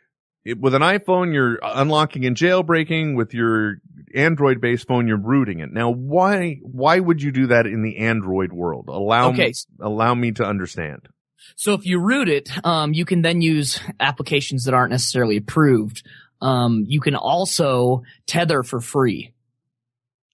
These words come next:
Speaker 1: So that's one of the main major motivators also for iPhone users.
Speaker 2: Right.
Speaker 1: Because you can, uh, run whatever applications you want rather than just the ones that are allowed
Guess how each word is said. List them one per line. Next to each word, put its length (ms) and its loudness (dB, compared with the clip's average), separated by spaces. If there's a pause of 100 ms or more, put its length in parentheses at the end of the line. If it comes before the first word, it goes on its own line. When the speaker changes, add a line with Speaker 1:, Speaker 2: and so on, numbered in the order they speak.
(140)
Speaker 1:
So 160 2
that's 240 2
one 140 2
of 80 2
the 40 4
main 440 2
major 420 2
motivators 540 2
also 260 -2
for 160 -8
iPhone 480 2
users. 480 -16 (240)
Speaker 2:
Right. 320 0 (400)
Speaker 1:
Because 420 2
you 120 0
can, 260 0
uh, 160 0
run 300 0
whatever 320 2
applications 720 -2
you 80 -6
want 340 0
rather 300 0
than 300 -6
just 360 0
the 100 -4
ones 340 -4
that 100 -6
are 80 -2
allowed 460 -2